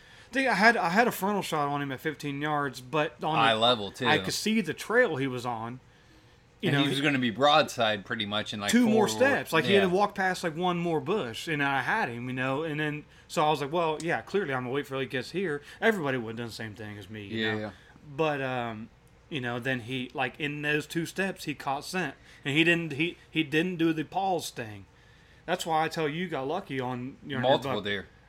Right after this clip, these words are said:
Speaker 1: Uh, the last two ones you shot,
Speaker 2: Mm-hmm.
Speaker 1: they stopped and they paused. They smelled something, something ain't right.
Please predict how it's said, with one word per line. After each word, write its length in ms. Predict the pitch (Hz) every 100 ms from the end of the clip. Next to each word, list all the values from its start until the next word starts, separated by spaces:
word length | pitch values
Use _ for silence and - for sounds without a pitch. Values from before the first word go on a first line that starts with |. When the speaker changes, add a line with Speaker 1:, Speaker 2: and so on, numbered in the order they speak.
| - - -
Speaker 1:
Uh, 60 | 190 - 180 147 - _
the 80 | 170
last 440 | 151 151 - -
two 220 | - 196
ones 280 | 254 107 101
you 60 | -
shot, 340 | - 113 110
Speaker 2:
Mm-hmm. 340 | 107 104 104 110
Speaker 1:
they 120 | 147
stopped 480 | - - 160 156 151
and 100 | 139
they 100 | 117
paused. 540 | - 202 151 101 -
They 140 | - 127
smelled 340 | - 156 160
something, 280 | - 160 156
something 320 | - 180 190
ain't 80 | 120
right. 220 | 110 110